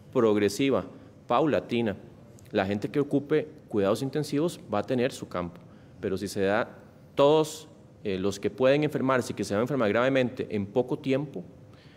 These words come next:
ahí es cuando justamente empezamos a ver problemas.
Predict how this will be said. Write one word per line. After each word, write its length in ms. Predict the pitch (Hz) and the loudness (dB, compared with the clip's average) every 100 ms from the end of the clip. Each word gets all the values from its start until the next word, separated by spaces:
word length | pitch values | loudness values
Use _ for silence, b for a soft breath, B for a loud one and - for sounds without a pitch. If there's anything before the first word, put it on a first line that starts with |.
| B B | B B
ahí 320 | - 92 107 127 | -4 0 2 2
es 160 | 123 | 0
cuando 260 | - 120 95 | -4 -2 -4
justamente 560 | 92 104 117 98 98 | -4 -6 -2 -2 -2
empezamos 400 | 113 98 95 104 | -6 -6 -6 -6
a 60 | 101 | -4
ver 100 | 90 | -4
problemas. 500 | 90 95 87 85 - | -2 -2 -2 -4 -10